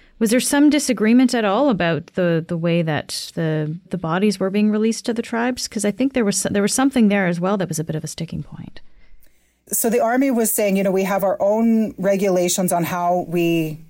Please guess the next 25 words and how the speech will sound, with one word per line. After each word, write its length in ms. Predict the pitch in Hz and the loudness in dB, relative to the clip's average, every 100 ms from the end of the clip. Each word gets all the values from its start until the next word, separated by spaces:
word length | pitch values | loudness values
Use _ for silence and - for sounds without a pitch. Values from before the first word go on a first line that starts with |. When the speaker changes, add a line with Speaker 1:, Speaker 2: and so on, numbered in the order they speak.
| - - | -18 -8
Speaker 2:
do 240 | 196 196 190 | -2 0 0
this, 300 | 139 156 - | 0 0 -2
on 140 | 160 | -2
how 240 | 151 156 | -2 -2
we 400 | 156 156 151 143 160 | 0 0 0 -2 -4
return 420 | 165 - 156 151 | -6 -2 -2 0
bodies 440 | 147 139 131 131 | 0 0 -2 -2
or 80 | 139 | -2
repatriate." 840 | 135 135 - 156 - 151 120 - - - - | -2 -4 -4 -4 -4 -4 -4 -6 -12 -18 -6
Speaker 1:
Hmm. 160 | 202 180 180 - | -2 0 -2 -2
Speaker 2:
And, 200 | 190 185 | -2 0
and 200 | 180 180 | 0 0
that 180 | 196 226 | 0 0
involves, 920 | 247 202 190 190 185 190 180 - - - | 0 0 0 0 0 0 -2 -6 -6 -4
uh, 240 | 175 170 175 | -2 -2 -2
identifying 1200 | 156 190 214 285 - 208 202 202 202 196 190 - | -2 0 0 -2 -2 -2 0 0 2 0 -2 -2
a 80 | 175 | 0
next 340 | 180 214 - | 0 0 -2
of 140 | 262 - | -4 -2
kin 440 | 226 202 196 196 | 0 2 2 0
or 160 | 175 170 | 0 -2
the 80 | |
closest 460 | 170 202 220 269 254 | -2 -2 0 -2 -2
living 280 | 214 220 202 | -2 0 2
relative 680 | 175 180 180 175 170 165 | 2 0 0 0 0 0